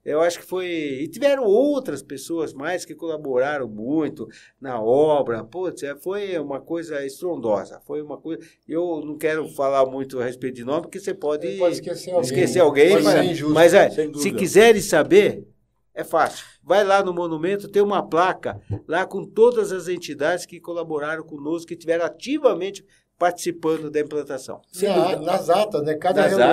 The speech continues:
Speaker 1: atas,
Speaker 2: nossa
Speaker 1: puta.
Speaker 2: tinha uma ata.
Speaker 3: Agora, eu estudei também, é, todo o marco, a, a história dele, é, como que ele se propaga nos continentes, e tudo isso tem uma simbologia. Vocês poderiam contar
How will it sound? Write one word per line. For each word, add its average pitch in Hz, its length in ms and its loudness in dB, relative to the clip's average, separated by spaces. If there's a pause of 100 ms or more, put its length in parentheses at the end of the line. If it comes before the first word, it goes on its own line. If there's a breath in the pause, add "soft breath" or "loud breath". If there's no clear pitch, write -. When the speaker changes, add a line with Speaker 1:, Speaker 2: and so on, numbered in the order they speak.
Speaker 1:
atas, 165 100 0
Speaker 2:
nossa 156 440 2
Speaker 1:
puta. 170 280 -8
Speaker 2:
tinha - 180 -10
uma 190 380 2
ata. - 260 0
Speaker 3:
Agora, 180 380 4
eu 240 220 8
estudei 151 580 -2
também, 113 580 2
é, 98 140 -6 (180)
todo 220 400 4
o 113 220 -2
marco, 120 640 0
a, 101 600 -10
a 113 60 -10
história 156 640 6
dele, 123 840 2
é, 110 200 -8
como 160 420 -6
que - 140 -10
ele 151 180 -4
se - 160 -8
propaga 151 800 2
nos 113 200 -4
continentes, 131 760 -4 (340 loud breath)
e 220 320 -10 (220)
tudo 247 260 -4
isso 240 280 -4
tem 220 160 6
uma 220 200 0
simbologia. 190 640 2
Vocês 214 200 -4
poderiam 220 480 -4
contar 156 580 0